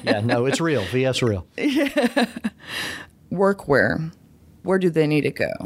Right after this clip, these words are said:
Speaker 2: or where should they go?
Speaker 1: Yeah, that's a, that's a great question. You know, you know, since this is a,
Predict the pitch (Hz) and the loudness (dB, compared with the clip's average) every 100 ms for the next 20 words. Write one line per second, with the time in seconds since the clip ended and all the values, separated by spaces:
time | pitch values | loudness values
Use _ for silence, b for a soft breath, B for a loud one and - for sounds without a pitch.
0 | - 151 175 190 - 170 120 87 67 - | -2 0 2 2 2 2 2 0 -2 -2
1 | 185 - 254 196 107 107 156 160 - 151 | -6 -4 0 2 2 2 2 2 2 0
2 | - 139 127 - 127 - 123 151 190 165 | 0 0 -2 0 0 0 -2 0 2 0
3 | - 156 160 139 151 - 170 - 143 120 | 0 0 2 2 0 0 0 2 2 2